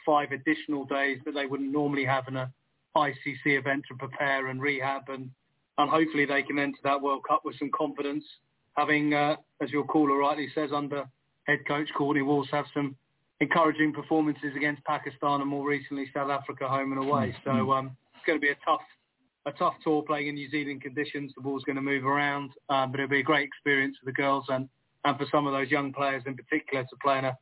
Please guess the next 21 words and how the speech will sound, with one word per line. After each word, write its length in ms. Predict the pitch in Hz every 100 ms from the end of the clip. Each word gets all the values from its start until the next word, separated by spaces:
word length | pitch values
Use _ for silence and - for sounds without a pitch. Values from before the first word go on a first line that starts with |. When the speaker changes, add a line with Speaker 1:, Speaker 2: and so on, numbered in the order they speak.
| _ _ _ 143
Speaker 1:
a 60 | 131
fifty 300 | 147 151 139
over 200 | 139 131
World 280 | 139 135 -
Cup. 180 | 147 -
And, 240 | 143 139 135 _ _ _ -
yeah, 100 | 135
we 120 | 139
wish 200 | 139 135 -
them 100 | 143
all 120 | 139
the 60 | 135
very 260 | 143 139
best. 260 | 135 143 147 - 143
And, 260 | 135 139
Speaker 2:
Mm. 80 | 147
Speaker 1:
um, 240 | 139 139 135 _ _ _ _ - -
as 140 | 156 156
I 140 | 147 151
do 180 | 147 147
all 160 | 151